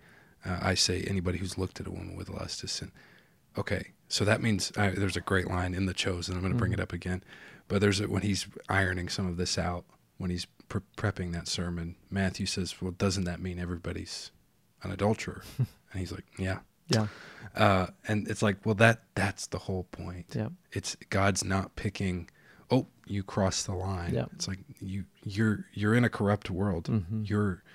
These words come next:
Speaker 1: you're corrupted by
Speaker 2: Mm-hmm.
Speaker 1: sin.
Speaker 2: Mm-hmm.
Speaker 1: W-, how that's manifested itself
Speaker 2: Yeah.
Speaker 1: through you is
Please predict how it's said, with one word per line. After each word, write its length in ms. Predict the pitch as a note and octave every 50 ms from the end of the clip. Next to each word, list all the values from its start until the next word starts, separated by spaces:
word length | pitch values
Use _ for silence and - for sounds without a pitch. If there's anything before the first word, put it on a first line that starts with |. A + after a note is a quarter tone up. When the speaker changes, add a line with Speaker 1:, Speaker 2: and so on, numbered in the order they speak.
| - - _
Speaker 1:
you're 120 | - G2+ G2+
corrupted 540 | - - A2 G#2 G#2+ G#2 - - A2+ G2 -
by 140 | - F#2 F2+
Speaker 2:
Mm-hmm. 40 | A2+
Speaker 1:
sin. 420 | G#2+ - G2+ G2 F#2+ E2 E2 F2+ - -
Speaker 2:
Mm-hmm. 260 | A#2 G2+ D#2+ F#2 A#2 G#2+ G2 - - _ _ _ _ _ _ _ _ _
Speaker 1:
W-, 320 | - - F2+ F#2+ F#2+ - - -
how 200 | - - A2 A#2
that's 280 | A2+ A2+ G#2+ G#2 - -
manifested 640 | A2 A#2+ C#3 D3 A#2+ - B2+ G#2+ - - G#2+ G#2
itself 320 | G2 - - G#2 F#2+ F#2 -
Speaker 2:
Yeah. 60 | G#2+
Speaker 1:
through 140 | G#2+ G2+ G2
you 320 | F#2+ F#2+ F#2 F#2+ G2 F#2+ - -
is 400 | - G2+ G2 F#2 - - - -